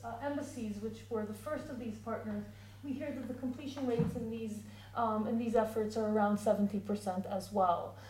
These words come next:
And so this is a very strong way of increasing, um, student learning outcomes. So the final question is, okay, so what about on-campus teaching?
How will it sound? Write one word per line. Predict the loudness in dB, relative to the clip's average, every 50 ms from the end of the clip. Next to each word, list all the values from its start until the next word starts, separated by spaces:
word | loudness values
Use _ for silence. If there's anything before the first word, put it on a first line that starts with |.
| -12 -6
And | -4 -2
so | 0 0 0
this | 0 0 0 -2
is | -2 0
a | 2
very | 4 6 6 6 6
strong | 2 -2 -2 0 2 2 2 2 2
way | 2 2 2
of | 0 0
increasing, | -2 -4 -2 -2 -2 -2 -2 -2 -2 -2 -2 -2 -4 -4
um, | -4 -4 -4 -6 -8
student | -6 -4 -2 -2 -2 -2 -4
learning | -4 -4 -4 -4 -4
outcomes. | -6 -6 -6 -8 -10 -10 -10 -10 -12 -14 -16 -16 -18 -18 -18 -18 -18 -18 -18 -18 -18 -18 -18 -18 -18 -18 -18 -18 -18 -18 -18 -18 -18 -18 -18 -18 -18 -18 -18 -18 -18 -18 -18 -18 -18 -18 -18 -18 -18 -18 -20 -20 -20 -20 -18 -18 -18 -18 -18 -18 -18 -18 -18 -18 -18 -16 -16 -14 -14 -14 -14 -14 -14 -10
So | 2 6 8 10 10 8 6 2 -2 -8 -12 -16 -16 -18 -18 -18 -18 -18 -18 -18 -16 -16 -16 -12 -2 4
the | 6 6
final | 6 8 8 10 12 12 12 10
question | 10 10 10 10 10 8 4 2 4 4 4 6
is, | 8 8 8 8 8 8 10 12
okay, | 12 12 12 12 12 12 12 12 12 12 8 4 -4 -10 -4
so | 0 2 6 12 12 12 12 12
what | 12 8 4 4 6 6 8 10
about | 12 12 12 12 12 10 8 6
on-campus | 4 4 4 4 2 0 2 2 2 4 2 2 0
teaching? | 0 -6 -6 -6 -6 -8 -8 -8 -8